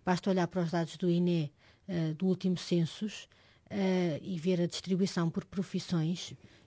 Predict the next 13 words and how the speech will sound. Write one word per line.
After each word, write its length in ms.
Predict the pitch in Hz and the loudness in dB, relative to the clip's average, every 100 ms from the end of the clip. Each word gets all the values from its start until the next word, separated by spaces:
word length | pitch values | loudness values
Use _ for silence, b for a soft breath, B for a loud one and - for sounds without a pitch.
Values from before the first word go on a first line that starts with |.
| - | -14
E 40 | |
podemos, 380 | 180 196 196 170 | -2 0 0 -2
por 140 | - | -4
exemplo, 340 | 190 185 180 190 | -2 2 0 0
ver 300 | 165 202 165 | 2 4 4
os 180 | 170 - | 2 0
grupos, 440 | 196 - - - | 0 0 -4 -4
eh, 540 | 180 175 170 87 175 165 | 0 0 0 -4 -4 -2
os 60 | 147 | -2
grupos 300 | 190 180 - | -4 -4 -8
profissionais 640 | - 180 - 196 170 147 | -8 -8 0 2 2 2
mais 300 | 180 170 156 | 2 2 0
significativos 1040 | - 180 165 175 170 - 151 147 170 - | 0 0 0 -2 -4 -2 -4 -4 -12 -16